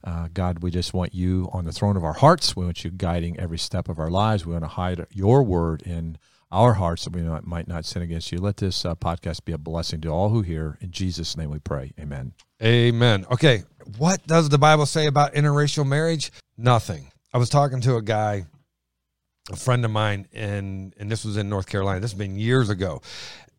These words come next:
Speaker 2: And he said, "God is against interracial marriage." He was prejudiced. And, and I said, "Really?" And he goes, "Yeah." And I was new, brand new Christian. And so I said, "Well, where, what does it say?" And he goes,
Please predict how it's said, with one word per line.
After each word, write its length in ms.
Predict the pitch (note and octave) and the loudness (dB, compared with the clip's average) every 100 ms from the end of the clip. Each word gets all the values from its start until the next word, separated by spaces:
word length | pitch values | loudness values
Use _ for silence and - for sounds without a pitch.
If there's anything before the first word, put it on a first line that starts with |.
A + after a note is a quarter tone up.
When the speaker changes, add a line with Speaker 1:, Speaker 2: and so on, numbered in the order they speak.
| - | -8
Speaker 2:
And 360 | A2+ A2 G#2 G2 | -2 -2 -2 -6
he 280 | E2+ B2 | -8 -6
said, 640 | A2+ - A#2+ G#2+ G2 F2 E2+ _ _ | -6 -4 -2 0 -2 -6 -12 _ _
"God 320 | D3 E3+ F#3 | 0 4 4
is 120 | D#3+ D3 | 4 0
against 580 | C#3 D3+ C#3+ - - _ - | 0 2 0 -2 -12 _ -2
interracial 580 | D3 C3+ C3 A#2+ C3 | 2 4 2 0 -2
marriage." 420 | A#2+ A#2+ G2+ E2+ - | 0 -2 -2 -6 -6
He 60 | |
was 120 | A#2+ | -6
prejudiced. 500 | F#2+ G2 C#2+ - - _ _ _ _ _ _ _ _ | -6 -10 -12 -16 -20 _ _ _ _ _ _ _ _
And, 320 | B2+ A#2 A2 A2 | -2 -2 -2 -8
and 100 | - | -8
I 60 | A2+ | -6
said, 320 | A2 B2+ G2+ F2 _ | -4 -2 -4 -8 _
"Really?" 440 | C#3 F3+ F#3 C3 - | 0 2 0 -2 -10
And 80 | |
he 80 | A2 | -4
goes, 220 | A2 G2+ | 0 2
"Yeah." 280 | B2 E3+ A2+ A2 | 4 4 2 0
And 100 | A#2 | 0
I 60 | |
was 240 | A2 F2 F#2+ - | 0 -2 -10 -14
new, 720 | G#2+ A2+ A#2+ B2 A#2 F#2+ D2+ | -14 -8 4 6 8 6 2
brand 340 | F#2 F#2+ A#2 A2+ | -2 0 2 2
new 140 | G#2+ | -2
Christian. 420 | - G2 - - - _ _ _ _ _ _ _ _ | -4 -8 -8 -14 -16 _ _ _ _ _ _ _ _
And 160 | G#2+ G2+ | -6 -2
so 160 | A2 | 0
I 80 | G#2 | 0
said, 320 | G2 A2+ F#2 - | 0 -4 -4 -6
"Well, 340 | G2+ G2 G2 | -2 0 0
where, 280 | F#2 G2 C3 | -2 -2 -2
what 260 | - F#2+ B2 | -4 0 2
does 160 | A#2+ | 2
it 100 | G#2 | -2
say?" 240 | F2+ C#3 C3+ | 0 2 2
And 80 | G2 | 2
he 120 | A2+ | 0
goes, 280 | A2 G2+ | 0 0